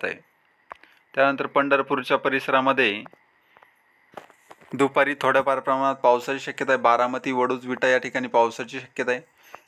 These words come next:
सोलापूरच्या काही परिसरामध्ये मुसळधार ते अतिमुसळधार पावसाची शक्यता आपल्याला स्क्रीनवर बघायला मिळत आहे. तुळजाप-, तुळजापूरच्या परिसरात देखील मुसळधार ते अतिमुसळधार स्वरूपाच्या पावसाची शक्यता आपल्याला स्क्रीनवर बघायला मिळत आहे. त्यानंतर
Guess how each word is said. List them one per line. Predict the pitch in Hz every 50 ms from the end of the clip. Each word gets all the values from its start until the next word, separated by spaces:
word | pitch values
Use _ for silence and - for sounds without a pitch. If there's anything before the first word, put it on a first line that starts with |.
| - -
सोलापूरच्या | 143 135 139 143 139 - 156 139 - 156
काही | - 156 147 143
परिसरामध्ये | - 147 143 139 - 147 143 139 147 139 135 143 143 143
मुसळधार | 147 - 123 127 131 - - 147 143 127 139 143 131 123 117 -
ते | 135
अतिमुसळधार | 127 120 - 139 139 139 - 143 139 127 135 127
पावसाची | 123 127 123 123 117 - 143 131 135
शक्यता | - 139 - - 139 120 135
आपल्याला | 120 135 131 131 135
स्क्रीनवर | 131 - - 123 127 131 127
बघायला | 123 123 123 127 127 127
मिळत | 127 127 123 135
आहे. | 131 - - _ _ _ - - - - - _ -
तुळजाप-, | 143 143 135 143 135 139 147 139 139 135 131 131 127
तुळजापूरच्या | 139 131 127 139 135 135 143 131 131 135
परिसरात | 131 151 135 131 - 139 131 131
देखील | 127 135 135 - 151 143 139 147 - - - _ _ _ _ _ - - _ _ _ _
मुसळधार | 139 - - - 151 139 131 135 131
ते | - 139
अतिमुसळधार | 131 123 - 135 135 139 - 147 139 127 135 131
स्वरूपाच्या | 123 - 135 123 117 - 117 131 120
पावसाची | 127 123 120 117 - 135 127 120
शक्यता | - - 123 - 135 113 127
आपल्याला | 117 123 127 131 143 147
स्क्रीनवर | - - - 131 127 127 127 123
बघायला | 117 123 120 117 117 113
मिळत | 113 107 98 -
आहे. | - 90 - _ _ _ _ _ _ - - _ _ - - - - _ _ _ _ _ - - - - _
त्यानंतर | - 139 135 143 143 135 147 143